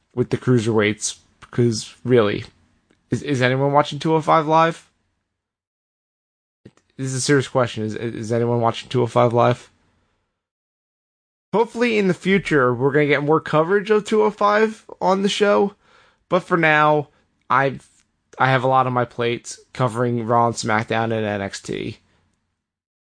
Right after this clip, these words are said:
That's, that's enough wrestling for me to cover every week. Thank you very much.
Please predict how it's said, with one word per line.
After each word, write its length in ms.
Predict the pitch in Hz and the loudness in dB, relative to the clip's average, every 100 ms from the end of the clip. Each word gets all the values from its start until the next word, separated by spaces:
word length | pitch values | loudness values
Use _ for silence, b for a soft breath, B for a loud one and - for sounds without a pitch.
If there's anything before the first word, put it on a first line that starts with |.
| _ _ _ | _ _ _
That's, 200 | 127 123 | -2 0
that's 260 | 139 147 135 | 0 0 0
enough 240 | 151 139 | 0 2
wrestling 320 | 139 131 143 | 0 0 -2
for 100 | 131 | -2
me 80 | 139 | -4
to 80 | 123 | -4
cover 320 | - 135 123 | -2 -2 0
every 180 | 127 123 | -2 -2
week. 220 | 127 120 | -4 -6
Thank 300 | - 131 - | -4 -4 -4
you 60 | 127 | -2
very 240 | 135 135 | 0 0
much. 420 | 139 143 - - | 0 0 -2 -14